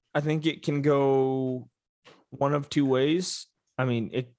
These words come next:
could be good or bad. I don't think it'll be bad for now. And we have reverse Wor-,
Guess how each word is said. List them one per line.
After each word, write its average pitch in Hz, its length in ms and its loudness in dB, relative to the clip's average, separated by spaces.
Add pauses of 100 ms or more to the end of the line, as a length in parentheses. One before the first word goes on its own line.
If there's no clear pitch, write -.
could 135 120 0
be 131 120 -2
good 131 160 2
or 135 80 2
bad. 123 480 0 (340)
I 123 100 2
don't 127 180 0
think 131 180 -2
it'll 127 140 0
be 123 100 0
bad 120 520 0
for 127 100 -2
now. 120 420 -2 (600)
And 127 320 -2
we 135 80 2
have 135 180 0
reverse 135 420 0
Wor-, 127 300 -4